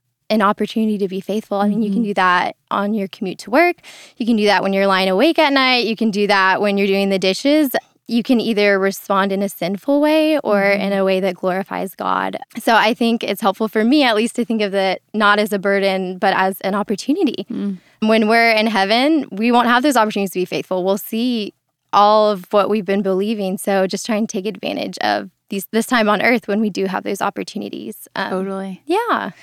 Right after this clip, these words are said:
Speaker 2: And anxiety, you know, it's a tough topic. The rates are only increasing every
Speaker 1: Mm-hmm.
Speaker 2: year. Right now, it's estimated that thirty-one point one percent of U S adults experience some sort of anxiety disorder at some point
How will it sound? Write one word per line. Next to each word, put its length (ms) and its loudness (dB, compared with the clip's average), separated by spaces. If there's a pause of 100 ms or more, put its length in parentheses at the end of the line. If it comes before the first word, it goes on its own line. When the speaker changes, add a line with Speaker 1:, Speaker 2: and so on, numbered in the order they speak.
(180)
Speaker 2:
And 200 2 (140)
anxiety, 560 2
you 160 2
know, 220 2
it's 240 -2
a 20 -8
tough 300 -4
topic. 580 -4 (100)
The 200 4
rates 560 2
are 120 2
only 300 2
increasing 640 -2
every 260 2
Speaker 1:
Mm-hmm. 80 2
Speaker 2:
year. 280 0
Right 140 2
now, 240 4
it's 160 -2
estimated 560 -2
that 140 0 (100)
thirty-one 600 2
point 360 -2
one 400 2
percent 500 -2 (120)
of 120 -2
U 140 2
S 140 -2
adults 300 0
experience 760 -4
some 300 -2
sort 240 0
of 120 -4
anxiety 520 -2
disorder 420 -4
at 200 -6
some 340 -2
point 420 -6